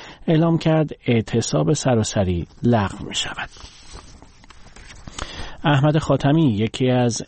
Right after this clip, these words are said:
امامان جمعه موقت نماز تهران، روز دوشنبه مدعی شد حجاب برای مردان این است که لباسی با علائم و نوشته‌های خارجی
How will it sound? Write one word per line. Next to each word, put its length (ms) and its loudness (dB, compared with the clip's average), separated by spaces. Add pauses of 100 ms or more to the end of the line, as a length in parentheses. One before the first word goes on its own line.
امامان 600 4
جمعه 520 2
موقت 580 0
نماز 480 2
تهران، 440 2
روز 180 2
دوشنبه 540 2
مدعی 340 2
شد 280 0 (420)
حجاب 500 2
برای 360 4
مردان 580 4
این 220 2
است 180 -2
که 80 0
لباسی 540 2
با 200 2
علائم 540 2
و 160 4
نوشته‌های 640 0
خارجی 640 2